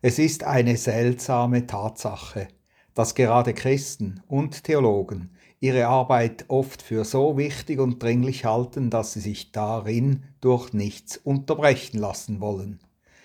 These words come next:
Sie meinen damit einen Dienst zu tun und verachten dabei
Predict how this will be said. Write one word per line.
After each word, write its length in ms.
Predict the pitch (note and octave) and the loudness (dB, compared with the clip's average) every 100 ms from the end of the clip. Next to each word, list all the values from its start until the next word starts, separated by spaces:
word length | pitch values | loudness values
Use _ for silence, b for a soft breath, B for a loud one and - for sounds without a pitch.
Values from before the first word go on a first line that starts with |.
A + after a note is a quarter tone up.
| b b | b b
Sie 200 | - C3+ | -2 4
meinen 440 | C3 C3 D3+ F3 D#3+ | 6 6 4 2 2
damit 380 | D#3+ E3+ D3+ | 2 2 -2
einen 300 | D#3 D3+ D3 | -2 0 0
Dienst 380 | C#3 D#3 E3+ F3 | 0 0 0 0
zu 100 | E3+ | -2
tun 560 | E3+ D#3 B2+ G#2 F#2+ - b b b b b | -2 2 2 2 -4 -10 b b b b b
und 240 | E3+ F3 F3+ | 2 2 2
verachten 720 | D#3 C#3 A#2 A2 - C#3 B2+ | 2 2 2 -2 -4 -4 0
dabei 520 | B2 A#2+ A2+ A2+ G#2+ | 0 0 2 0 -2